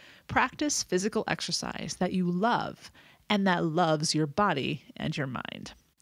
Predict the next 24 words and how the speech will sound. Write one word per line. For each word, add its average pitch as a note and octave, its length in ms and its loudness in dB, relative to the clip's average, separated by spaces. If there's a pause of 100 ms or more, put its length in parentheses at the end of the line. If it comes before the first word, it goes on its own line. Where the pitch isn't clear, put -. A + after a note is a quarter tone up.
(160)
Stepping C#4+ 380 0
back F3+ 280 4
into F3+ 180 4
a E3 60 2
former E3+ 300 -2
method D#3+ 280 0
of D#3 100 2
exercise D3+ 640 -2
this D#3 220 0
past - 320 0
summer - 340 -2 (440)
was G3 180 2
one G3+ 80 4
of G3+ 60 4
the G3 80 4
best G#3+ 400 2
decisions D#3+ 500 -2
I - 120 -6
made. - 340 -10 (320)
For A3 140 2
me, A3+ 360 2
it - 80 -2
was F3 160 2
yoga, D3+ 480 0